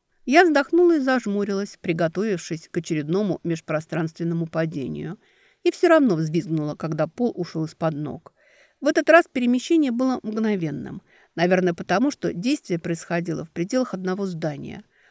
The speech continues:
А может, и не поэтому. Мне ж откуда знать? Открыла глаза и восхищённо присвистнула. Мои таракашки в голове тут же вытолкнули на первый план какого-то очкастого чудика-ботана-заучку,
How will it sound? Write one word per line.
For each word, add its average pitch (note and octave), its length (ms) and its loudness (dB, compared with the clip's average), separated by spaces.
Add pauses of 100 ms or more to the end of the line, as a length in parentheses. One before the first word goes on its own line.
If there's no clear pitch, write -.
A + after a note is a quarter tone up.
(160)
А C4 120 2
может, G4 300 2
и - 40 -4
не - 120 -4
поэтому. F#3 760 -2 (300)
Мне A3+ 180 4
ж - 80 -4
откуда E3+ 340 -6
знать? - 480 -14 (560)
Открыла F#4 440 4
глаза D4 400 2
и - 20 2
восхищённо B3+ 560 -4
присвистнула. E3+ 920 -10 (380)
Мои E3+ 200 2
таракашки E3+ 540 -2
в F3+ 40 -4
голове D#3+ 460 0 (300)
тут E4+ 180 2
же B3+ 120 4
вытолкнули A#3 680 0
на F#3+ 160 0
первый F#3+ 320 -2
план G#3 240 -4
какого-то F3+ 420 -4
очкастого F3+ 640 -4
чудика-ботана-заучку, F3 1500 -2